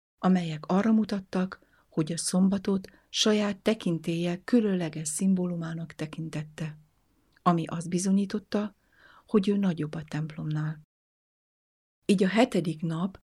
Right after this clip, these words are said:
a teremtés Isten által elkülönített emlékműve. A szombat a legtiszteletre méltóbb nap a többi nap közül, mivel az a különleges rendeltetése,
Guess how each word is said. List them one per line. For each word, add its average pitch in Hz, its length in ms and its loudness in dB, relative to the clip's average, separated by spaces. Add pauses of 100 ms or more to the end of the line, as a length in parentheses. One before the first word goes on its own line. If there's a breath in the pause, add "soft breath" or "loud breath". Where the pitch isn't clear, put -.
(140)
a 180 140 -6
teremtés 190 720 0
Isten 175 440 -2
által 185 480 -2
elkülönített 170 880 -4
emlékműve. 156 800 -4 (1040)
A - 100 -6
szombat 208 580 0
a 170 100 -4
legtiszteletre 185 840 -4
méltóbb 160 480 -4
nap 170 300 -6 (220 soft breath)
a - 140 -6
többi 185 280 0
nap 156 240 -6
közül, 151 400 -4 (540)
mivel 175 400 2
az 196 320 0
a - 140 -6
különleges 165 760 0
rendeltetése, 180 920 -2